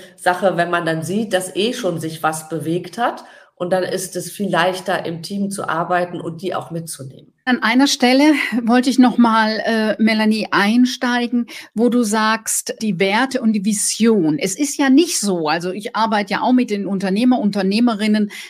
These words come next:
Speaker 2: wo soll's hingehen in die Zukunft, was, was macht meine Wurzeln aus, ja? Also Werte, Vision, Zukunfts-, äh, Werkstätten mache ich ja viele. Ähm, da,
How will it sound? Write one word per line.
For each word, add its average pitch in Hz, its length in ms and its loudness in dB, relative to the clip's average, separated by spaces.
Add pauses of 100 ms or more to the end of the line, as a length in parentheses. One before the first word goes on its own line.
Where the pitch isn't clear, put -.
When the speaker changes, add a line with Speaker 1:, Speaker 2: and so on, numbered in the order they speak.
Speaker 2:
wo 202 180 0
soll's 214 300 -2
hingehen 254 560 4
in 208 120 2
die 202 140 -6
Zukunft, 220 540 -6
was, 202 260 -6
was 208 340 -2
macht 208 240 -2
meine 208 300 0
Wurzeln 240 420 -2
aus, 202 520 -4
ja? 202 280 -2
Also 175 280 -6
Werte, 208 400 -2
Vision, 220 500 -2
Zukunfts-, 240 640 -4 (320)
äh, 208 180 0
Werkstätten 208 580 -2
mache 202 200 2
ich 208 100 -4
ja 202 120 -4
viele. 214 340 -4 (480)
Ähm, 233 400 2 (340)
da, 233 140 2